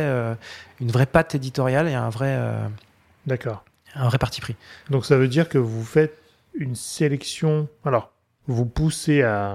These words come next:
Speaker 2: à un abonné une sélection du flux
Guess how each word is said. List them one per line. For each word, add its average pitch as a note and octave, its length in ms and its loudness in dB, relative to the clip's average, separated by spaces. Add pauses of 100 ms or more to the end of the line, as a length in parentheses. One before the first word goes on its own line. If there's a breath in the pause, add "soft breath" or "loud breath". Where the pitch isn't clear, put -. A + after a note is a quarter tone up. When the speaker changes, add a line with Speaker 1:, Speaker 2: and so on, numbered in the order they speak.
(200)
Speaker 2:
à C#3 60 -6
un G2+ 440 -6
abonné A#2 480 0 (800)
une B2 120 0
sélection D3+ 840 2
du A2+ 180 -6
flux D#3+ 360 0